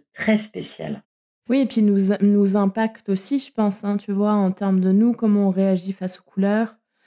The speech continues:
Speaker 2: de quelles couleurs on porte, quelles couleurs on décide de mettre, euh, sur le mur dans nos chambres, euh, tous ces trucs-là, en fait, hein, euh, je pense que c'est, euh,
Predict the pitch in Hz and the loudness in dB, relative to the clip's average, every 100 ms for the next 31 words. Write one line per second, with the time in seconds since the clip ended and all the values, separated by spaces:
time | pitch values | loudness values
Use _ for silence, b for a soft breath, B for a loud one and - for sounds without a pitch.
0 | b b b b - 185 185 185 180 180 | b b b b -2 0 2 0 0 -2
1 | 180 202 196 - 196 190 190 - 185 185 | -4 -2 -2 -2 0 0 0 -2 0 0
2 | 185 185 240 254 247 - - 190 - 202 | 0 0 0 -2 -4 -8 -4 -4 -2 0
3 | 202 190 190 185 185 190 190 185 190 196 | 0 2 0 0 -2 -2 0 2 2 0
4 | - - 190 185 180 196 185 185 190 196 | -6 -4 -2 -2 -4 -2 2 2 4 2
5 | 202 185 180 180 180 - 214 220 220 220 | 2 0 0 -2 -4 -2 0 2 2 2
6 | 208 185 180 175 - 190 190 - 185 - | 0 -2 -6 -10 -10 -4 -4 -2 -8 -6
7 | 262 247 190 196 190 - 190 185 170 - | -4 -2 -2 -4 -10 -4 -2 -2 -4 -6
8 | 214 185 - 185 - 190 175 170 160 156 | -8 -8 -8 -8 -6 -4 -4 -4 -8 -14
9 | 156 | -16